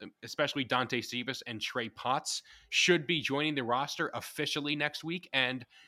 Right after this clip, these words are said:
I believe every year now we are getting more and more Maymester enrollees. So we'll get a good list of that. So plenty more to talk about here on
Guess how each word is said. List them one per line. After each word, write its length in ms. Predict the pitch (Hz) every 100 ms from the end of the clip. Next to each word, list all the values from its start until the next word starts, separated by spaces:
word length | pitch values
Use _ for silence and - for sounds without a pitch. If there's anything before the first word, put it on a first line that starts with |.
| - _ 143
I 80 |
believe 500 | 139 143 143 190 208 -
every 220 | 156 160
year 200 | 170 208 180
now 180 | 117
we 140 | 117 131
are 140 | 139
getting 240 | 139 139 117
more 240 | 123 135
and 80 | 123
more 200 | 123 120
Maymester 720 | 110 131 123 120 - 135 123
enrollees. 640 | 117 113 117 117 95 90
So 380 | - 120 104 98 _ _
we'll 120 | 131
get 160 | 139 131
a 40 |
good 240 | 113 139 117
list 220 | 117 -
of 140 | 101
that. 160 | 101 90 -
So 160 | -
plenty 360 | 110 - 190 214
more 220 | 175 147
to 60 | 139
talk 320 | - 123 127
about 200 | 117 113
here 300 | 117 113 110 - _ -
on 300 | 120 117